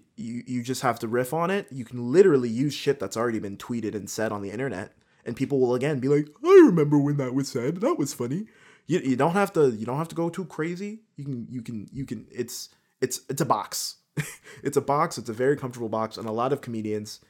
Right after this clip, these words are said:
decide to step out of the box and be a little crazy, which I guess is art in of it, in of itself, but it usually winds us in some naughty situations. Jo Koy was the comedian who hosted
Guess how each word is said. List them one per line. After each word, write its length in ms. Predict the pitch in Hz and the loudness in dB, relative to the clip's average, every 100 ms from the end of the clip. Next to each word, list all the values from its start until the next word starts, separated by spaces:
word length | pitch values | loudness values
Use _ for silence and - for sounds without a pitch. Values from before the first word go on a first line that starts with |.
| _ _ _ _ _ | _ _ _ _ _
decide 600 | 110 - 110 104 98 - _ _ _ _ | -4 0 2 2 -2 -6 _ _ _ _
to 100 | - | -10
step 240 | 117 120 117 | -4 -2 2
out 160 | 127 | 2
of 120 | 131 127 | 2 0
the 60 | |
box 360 | 120 120 113 - | -2 -2 -4 -10
and 140 | 107 | -8
be 100 | 107 | -4
a 60 | 104 | -4
little 180 | 104 107 | -6 -8
crazy, 540 | 123 113 110 104 104 _ _ - | -4 -4 -2 -6 -8 _ _ -6
which 300 | 160 - - | -4 -4 -4
I 120 | 147 | 0
guess 260 | 147 143 110 | 2 0 -4
is 80 | |
art 400 | - 120 113 - - _ _ _ - | -8 -10 -10 -14 -20 _ _ _ -12
in 120 | 98 | -8
of 160 | 98 98 | -8 -8
it, 180 | 92 _ | -10 _
in 280 | 120 127 123 - | -6 -4 -6 -6
of 160 | 117 113 | -6 -4
itself, 560 | - - 165 165 160 - | -8 -2 -2 -2 -4 -4
but 360 | 107 101 - | -2 -4 -8
it 220 | - 113 123 | -10 -8 -4
usually 800 | 135 139 135 131 123 120 - - - | -4 -2 0 0 -2 -4 -8 -14 -14
winds 400 | 123 117 117 113 | -8 -6 -6 -6
us 160 | 107 | -6
in 180 | - 113 | -8 -10
some 180 | 113 110 | -8 -8
naughty 300 | 104 92 101 | -8 -8 -8
situations. 760 | 127 131 156 170 180 127 92 - - - _ _ _ _ _ - | -8 -8 -4 -2 -2 -6 -10 -16 -20 -20 _ _ _ _ _ -16
Jo 220 | 127 139 135 | 2 2 4
Koy 480 | - 110 101 170 - _ _ - - | 0 0 0 -4 -10 _ _ -18 -8
was 220 | 123 117 | -6 -6
the 80 | 113 | -8
comedian 420 | 113 104 104 104 | -6 -6 -6 -8
who 120 | 104 | -10
hosted 540 | 104 92 90 95 90 | -8 -8 -8 -6 -6